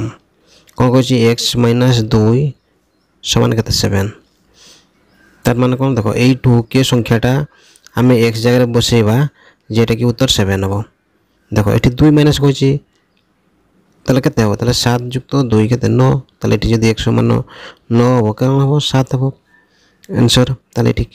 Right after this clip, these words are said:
କେଉଁଟା ହବ? ତାହେଲେ ଏହାର ଆନ୍ସର ଲେଖିବା କେତେ? ନଅ। ତାପରେ ଦେଖ, ସେକେଣ୍ଡ ବିଟ୍, ଏଠି କ'ଣ କହୁଛି? ଦେଖ, ୱାଇରେ କେତେ ଯୋଗ, ହଁ, ୱାଇରେ ତିନି ଯୋଗ କଲେ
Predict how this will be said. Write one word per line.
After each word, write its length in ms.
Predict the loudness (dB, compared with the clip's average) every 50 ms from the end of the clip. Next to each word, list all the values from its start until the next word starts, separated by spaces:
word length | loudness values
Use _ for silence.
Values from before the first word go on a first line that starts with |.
| _ _ -2
କେଉଁଟା 280 | 0 2 2 2 2
ହବ? 120 | 2 2 2 2 2 0 -2 _ _ _ _ _ _ _ _ _ _ _ _ _ _ -4
ତାହେଲେ 160 | -2 0 2
ଏହାର 180 | 2 2 2 0
ଆନ୍ସର 380 | 0 -2 -2 -2 -2 -2 -2 -2
ଲେଖିବା 260 | -2 -2 0 0 0
କେତେ? 260 | 0 0 -2 -2 -4 -4 -4 -8 _ _ _ -4 -2
ନଅ। 300 | 0 0 0 0 -2 -6 -10 _ _ _ _ _ _ _ _ _ _ _ _ _ _ _ _ _ _ _ _ _ _ _ _ _ _ _
ତାପରେ 160 | -2 -2 0 0
ଦେଖ, 120 | 0 0
ସେକେଣ୍ଡ 400 | 0 -2 -2 -4 -2 -4 -4 -4
ବିଟ୍, 220 | -4 -6 -8 -10 -8 -6 -4
ଏଠି 140 | -2 -2 0
କ'ଣ 160 | 0 0 0
କହୁଛି? 420 | 2 0 0 0 0 0 0 0 -4 _ -20 -20 -20 _ _ _ _ _ _ _ _ _ _ _ -6
ଦେଖ, 120 | -4 -2 -2 -2
ୱାଇରେ 680 | 0 2 2 2 2 2 2 2 2 2 2 0 0 -2 -2
କେତେ 680 | -4 -4 -4 _ _ _ _ 0 2 2 4 4 2
ଯୋଗ, 640 | 0 -4 -4 0 0 2 0 0 _ -18 -20 -20 -20 -20 _ _ _ -4
ହଁ, 280 | -2 0 0 2 2 2
ୱାଇରେ 480 | 2 2 2 2 2 2 2 0 0 0 -2 -8 _ _ _ _ _ _ _ 0
ତିନି 160 | 2 2 4
ଯୋଗ 140 | 4 2 2
କଲେ 360 | 0 0 0 0 0 -2 -2